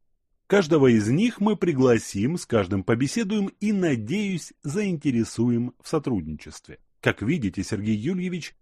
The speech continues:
я имею некоторые сведения о вашей работе и деятельности вышеупомянутых господ, поэтому прошу вас, не берите на душу грех лжесвидетельства, не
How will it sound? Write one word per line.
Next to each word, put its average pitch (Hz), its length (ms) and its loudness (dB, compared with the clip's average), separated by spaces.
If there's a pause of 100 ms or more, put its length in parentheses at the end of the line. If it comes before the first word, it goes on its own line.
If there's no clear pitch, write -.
я 135 300 0
имею 165 540 0
некоторые 160 560 -2
сведения 92 640 -2
о 110 180 0
вашей 95 280 -2
работе 156 420 -2
и 156 220 -8
деятельности 156 880 -2
вышеупомянутых 151 1080 -2
господ, 131 680 -2 (160)
поэтому 156 540 2
прошу 151 800 0
вас, 101 360 -4
не 156 200 -2
берите 135 560 -2
на 120 220 -2
душу 110 400 -4 (180)
грех 175 540 0
лжесвидетельства, 139 1400 -4
не 180 220 -4